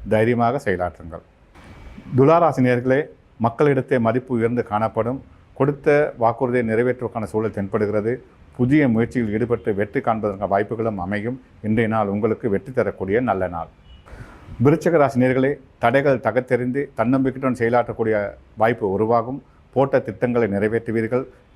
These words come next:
பெரியோர் உதவியால் தக்க சமயத்தில் தடைகள் விலகுவதற்கான சூழல் தென்படுகிறது, தன்னம்பிக்கையுடன் செயலாற்றுங்கள்.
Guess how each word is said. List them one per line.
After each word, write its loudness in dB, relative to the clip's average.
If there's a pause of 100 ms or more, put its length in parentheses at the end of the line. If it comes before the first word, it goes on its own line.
பெரியோர் 2
உதவியால் 0 (240)
தக்க -4
சமயத்தில் -4 (160)
தடைகள் 2
விலகுவதற்கான -2
சூழல் -6
தென்படுகிறது, -2 (320)
தன்னம்பிக்கையுடன் 0
செயலாற்றுங்கள். -6